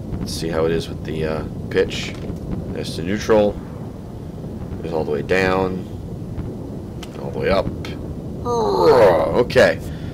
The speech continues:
So it definitely is, uh, a bit chunkier. We expected that. I, I mean, I don't wanna be like, "Oh my god, they over-nerfed my ship,"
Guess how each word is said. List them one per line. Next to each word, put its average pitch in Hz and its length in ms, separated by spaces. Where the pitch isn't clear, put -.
So 110 160
it 104 160
definitely 143 720
is, 127 360
uh, 117 380
a - 460
bit 120 140
chunkier. 120 580
We 107 160
expected 107 560
that. 95 340
I, 92 220
I - 60
mean, 92 140
I 95 100
don't 110 80
wanna 101 140
be 95 100
like, 95 180
"Oh 151 200
my 143 140
god, 156 360
they 127 140
over-nerfed 147 560
my 123 80
ship," 156 320